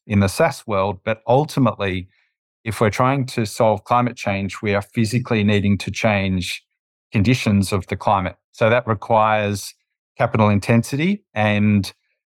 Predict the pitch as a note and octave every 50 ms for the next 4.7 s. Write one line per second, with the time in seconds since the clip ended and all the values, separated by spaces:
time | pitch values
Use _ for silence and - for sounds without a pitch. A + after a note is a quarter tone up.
0 | _ _ _ - G#2+ G2+ G2 G2 F#2+ F#2 A#2+ A#2+ C3 B2+ B2 - B2 A2+ G#2+ G2+
1 | - - - A2 A2 A2 G#2+ G2+ G#2 G#2 G#2 G2+ G2+ G2 G2 - - A2 G#2 -
2 | B2+ A2+ - A2+ G#2+ G#2+ G2 - A#2 A2 G#2+ - - - G#2+ G2+ G#2 G#2 G#2 G2
3 | A#2 G#2+ G#2+ G#2 G2+ G2+ G2 G2+ G2 F#2+ - - - G2+ F#2+ G2 G#2+ G2+ G2 G2
4 | F#2+ F2+ G2+ G#2+ G2+ F#2 F2 F2 F2 - - A2 G2 G2